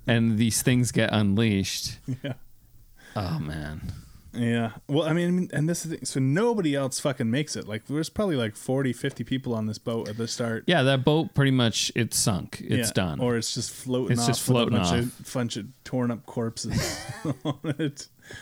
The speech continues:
Speaker 2: Be a fun discovery once it's been out in the sun for
Speaker 1: Oh, man.
Speaker 2: a couple months or something. <laughs>
Speaker 1: You imagine that? So, like, you get called in. You're like, "Yeah, we need your help on figuring out what the fuck happened."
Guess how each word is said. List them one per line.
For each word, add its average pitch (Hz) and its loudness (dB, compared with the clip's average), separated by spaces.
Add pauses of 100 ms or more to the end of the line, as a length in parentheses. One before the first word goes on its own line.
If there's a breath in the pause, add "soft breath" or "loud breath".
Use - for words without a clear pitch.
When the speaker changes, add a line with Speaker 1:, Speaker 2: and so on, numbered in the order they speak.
(100)
Speaker 2:
Be 180 -2
a 127 2
fun 135 0
discovery 117 -2
once 113 -4
it's - -14
been 117 -2
out 117 0
in 113 -2
the 110 -2
sun 120 -2
for 123 -2
Speaker 1:
Oh, 107 2
man. 98 0
Speaker 2:
a - -4
couple 123 -2
months 117 -2
or 135 -6
something. 156 -4 (240)
<laughs> 151 -2
Speaker 1:
You 226 4
imagine 139 4
that? 151 2
So, 123 4
like, 104 2 (100)
you - -4
get 127 0
called 117 2
in. 107 2
You're 104 2
like, 92 0
"Yeah, 117 2
we 113 2
need 113 0
your 107 0
help 104 0
on 98 -2
figuring 101 -2
out 95 -2
what 101 -2
the 98 -2
fuck - -2
happened." 95 -2